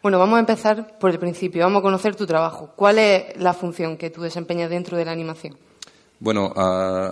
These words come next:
Speaker 2: ahora exactamente lo que, lo que hago es diseño de personajes. Trabajo en el diseño de personajes a-, desde el nivel de dibujo hasta el paso que hacemos después a tres D, cómo,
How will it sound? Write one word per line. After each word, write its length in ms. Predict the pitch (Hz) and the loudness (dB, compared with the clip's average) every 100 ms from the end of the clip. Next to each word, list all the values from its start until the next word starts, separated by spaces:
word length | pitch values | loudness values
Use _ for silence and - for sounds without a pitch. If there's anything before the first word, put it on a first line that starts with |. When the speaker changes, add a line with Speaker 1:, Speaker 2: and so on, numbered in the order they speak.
| - | 0
Speaker 2:
ahora 240 | 101 123 | 4 4
exactamente 640 | 123 127 123 113 117 117 | 2 -2 0 0 0 0
lo 120 | 113 | 0
que, 380 | 95 95 92 92 | 0 -2 -2 -4
lo 140 | 92 92 | -4 -2
que 80 | |
hago 160 | 101 107 | -2 -2
es 80 | 95 | -4
diseño 340 | 90 107 104 | -6 -4 -2
de 60 | 104 | -4
personajes. 580 | 95 - 90 90 90 - | -6 -10 -8 -10 -12 -8
Trabajo 300 | 92 92 110 | -6 -4 -4
en 80 | |
el 100 | 98 | -4
diseño 320 | 92 92 98 101 | -6 -6 -4 -2
de 140 | 98 | -4
personajes 760 | 98 92 101 101 - 110 107 - | -4 -6 -6 -6 -4 -4 -4 -6
a-, 340 | 87 85 85 - - - - - - _ _ _ _ - | -4 -4 -8 -12 -18 -20 -16 -16 -16 _ _ _ _ -12
desde 300 | 92 90 95 | -10 -6 -6
el 160 | 95 | -6
nivel 1040 | 92 95 107 110 110 110 107 107 104 104 101 | -4 -2 -2 -2 -4 -4 -2 -2 -4 -4 -2
de 100 | 107 | -2
dibujo 560 | 107 113 120 120 127 - | -2 -6 -6 -6 -8 -8
hasta 760 | 98 - - 95 90 90 90 | -12 -12 -8 -6 -6 -8 -8
el 140 | 92 90 | -10 -10
paso 360 | - 104 - | -6 -6 -6
que 60 | 101 | -8
hacemos 380 | 95 104 101 98 | -8 -8 -10 -10
después 420 | 95 - 101 - | -12 -10 -10 -8
a 80 | 92 | -10
tres 260 | 98 98 | -8 -8
D, 300 | 92 104 104 | -6 -6 -6
cómo, 800 | 104 98 95 95 95 92 92 92 | -8 -10 -8 -6 -6 -8 -8 -12